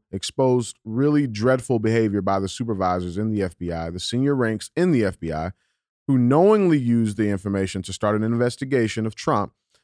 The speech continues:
and then duped their own agents by lying to them and refusing to tell them what the real source of that information was. Uh, Bill Barr said,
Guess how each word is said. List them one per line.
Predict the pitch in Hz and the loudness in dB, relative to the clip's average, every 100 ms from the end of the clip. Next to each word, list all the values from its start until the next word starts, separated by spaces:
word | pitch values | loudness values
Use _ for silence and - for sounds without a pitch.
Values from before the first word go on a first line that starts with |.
| _ _ - | _ _ -2
and | 117 120 | 0 2
then | 113 113 101 | 2 0 2
duped | 139 170 - | 2 2 0
their | 117 107 | 0 2
own | 131 165 170 | 2 2 4
agents | 165 127 101 90 | 4 4 0 -2
by | 104 101 | -2 0
lying | 101 117 156 151 | 0 0 0 0
to | 117 | -2
them | 95 90 92 | -4 -6 -6
and | 104 | -4
refusing | 101 - 147 151 151 143 | -4 -4 -2 0 0 -2
to | 123 | -4
tell | - 131 123 | 0 2 2
them | 107 101 | 0 0
what | 107 - | -2 -2
the | 98 | -6
real | 101 127 135 | 0 0 0
source | 127 - 117 104 - | -2 -2 0 0 -2
of | 95 | -4
that | 95 | -4
information | 95 - 82 80 - 80 | -4 -8 -10 -10 -12 -12
was. | 78 - - _ _ _ _ _ _ 90 | -12 -14 -20 _ _ _ _ _ _ -2
Uh, | 98 98 | 0 0
Bill | 131 131 | 0 2
Barr | 127 | 2
said, | 120 127 113 | 2 0 0